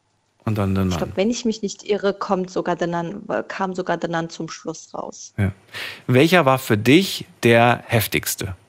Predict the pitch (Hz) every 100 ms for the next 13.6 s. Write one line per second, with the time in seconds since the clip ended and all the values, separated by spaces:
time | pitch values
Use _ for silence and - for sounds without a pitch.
0 | _ _ _ _ _ _ _ _ _ _
1 | - - - - - - - _ - 202
2 | 202 190 190 185 220 240 240 240 214 -
3 | 208 202 185 180 - - 247 330 339 202
4 | 190 185 180 202 190 - 180 185 185 240
5 | - - 277 285 - - - - 208 185
6 | 196 208 208 208 - 190 185 185 - -
7 | 190 190 - 196 - 196 185 185 180 180
8 | 180 175 170 175 - 170 160 160 160 -
9 | 151 - 185 170 170 - 165 156 160 -
10 | 160 _ _ _ _ _ _ _ _ _
11 | _ _ _ _ _ _ _ - 123 98
12 | - 135 135 139 - 117 120 127 120 107
13 | 113 110 107 104 101 98